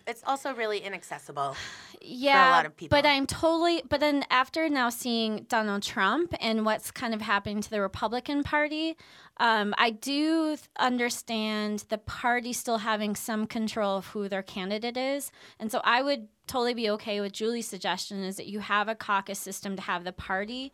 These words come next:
Speaker 1: Mm-hmm.
Speaker 2: involved, and then you have a primary to let other, you know, I, I think it's
Speaker 1: So, so I'm gonna jump in here and just explain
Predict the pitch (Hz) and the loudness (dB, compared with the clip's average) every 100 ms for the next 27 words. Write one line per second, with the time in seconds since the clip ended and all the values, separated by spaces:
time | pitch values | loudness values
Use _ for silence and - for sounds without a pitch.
0 | - 196 185 165 254 254 262 262 277 240 | -12 -10 -10 -6 -2 4 6 6 4 0
1 | 233 220 220 214 220 190 - 220 208 202 | -2 0 0 0 0 -2 -2 0 0 0
2 | 180 175 190 - 196 180 - 196 190 170 | -2 -2 -4 -6 -2 -2 -2 -2 -2 -2
3 | 185 - _ _ _ _ _ - 285 302 | -6 -14 _ _ _ _ _ -8 -4 -4
4 | - - 262 247 269 - 285 262 233 - | -6 -2 -2 0 -2 -2 -4 -4 -6 -16
5 | - _ - _ - - - - - 320 | -18 _ -20 _ -20 -20 -18 -14 2 6
6 | 294 277 - _ - - 302 269 254 269 | 8 6 2 _ -20 0 4 6 6 6
7 | 302 302 262 262 247 240 240 226 220 190 | 4 4 2 0 -2 -4 0 0 0 -4
8 | 202 196 - - 190 - 190 196 190 190 | -6 -8 -12 -14 -14 -12 -4 -2 -2 -4
9 | 185 | -8